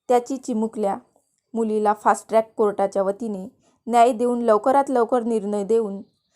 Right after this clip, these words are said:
त्या आरोपीला फाशीच्या शिक्षेची मागणी केली आहे.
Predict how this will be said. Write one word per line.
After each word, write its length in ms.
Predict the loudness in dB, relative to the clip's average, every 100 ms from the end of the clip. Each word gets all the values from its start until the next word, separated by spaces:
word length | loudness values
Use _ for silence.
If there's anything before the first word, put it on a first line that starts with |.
| _ _
त्या 100 | 4 6
आरोपीला 560 | 6 4 0 -2 0 0
फाशीच्या 420 | 0 -2 -2 -2 -2
शिक्षेची 480 | -6 -4 -4 -4
मागणी 360 | -2 -2 -2 -4
केली 300 | -4 -2 -2
आहे. 260 | -4 -6